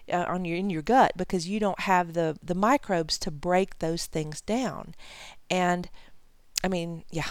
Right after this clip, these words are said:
I could just go into this, but I, I see this in elderly folks a lot who have, you know, gotten to where they eat a lot of very, very cooked, cooked food because they can't digest, um, you know, things that they liked in their younger years.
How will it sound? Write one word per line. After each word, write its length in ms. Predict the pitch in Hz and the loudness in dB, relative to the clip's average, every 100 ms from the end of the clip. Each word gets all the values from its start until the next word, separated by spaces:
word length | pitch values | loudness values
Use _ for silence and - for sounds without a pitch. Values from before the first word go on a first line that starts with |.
| - | -4
I 60 | |
could 160 | - 160 | -4 -4
just 220 | 160 - | -4 -2
go 100 | 160 | 0
into 180 | 151 151 | 0 -2
this, 160 | 135 | -4
but 220 | - 165 - | 0 -2 4
I, 140 | 185 - | 4 4
I 80 | 202 | 2
see 160 | 240 | 2
this 160 | 202 175 | 0 0
in 100 | 165 | 0
elderly 380 | 190 208 185 170 | 0 2 0 0
folks 260 | 165 147 | 0 -2
a 60 | 175 | 0
lot 240 | 160 - | 2 2
who 80 | 170 | 0
have, 220 | 170 151 - - - - - | -2 -2 -10 -18 -20 -20 -8
you 80 | 247 | 0
know, 100 | 214 | 2
gotten 300 | 185 196 190 | 6 6 6
to 80 | 190 | 0
where 300 | 175 175 175 | 2 2 4
they 420 | 170 165 160 160 | 4 4 4 0
eat 260 | - 185 - | -2 -4 -2
a 80 | 170 | -2
lot 260 | 165 156 160 | 0 2 0
of 80 | 151 | -2
very, 600 | 147 165 165 165 160 165 - - - - - - - - | -2 0 2 2 0 -4 -14 -20 -18 -18 -18 -18 -16 -12
very 480 | 151 165 165 165 151 | -4 0 2 0 -4
cooked, 500 | - - 170 - - | -10 -4 -4 -4 -14
cooked 320 | - 170 - - | -4 -6 -4 -14
food 460 | - 269 254 180 | -6 -2 0 -2
because 260 | 180 - 165 | -4 -2 2
they 140 | 175 | 2
can't 360 | - 202 175 151 | 0 0 0 2
digest, 640 | 165 160 185 190 - - - | 2 2 2 2 0 -6 -6
um, 340 | 170 156 151 - - - - - - | -4 -4 -6 -14 -18 -20 -20 -20 -4
you 100 | 381 | 0
know, 140 | 202 | 2
things 300 | 180 233 233 | 2 2 2
that 120 | 196 190 | 0 2
they 240 | 180 175 - | 2 2 2
liked 300 | 190 175 185 | 4 4 0
in 100 | 170 | -2
their 280 | 156 151 - | -2 -2 -2
younger 340 | 220 240 214 | 0 0 0
years. 400 | 170 156 151 - | 0 0 -2 -4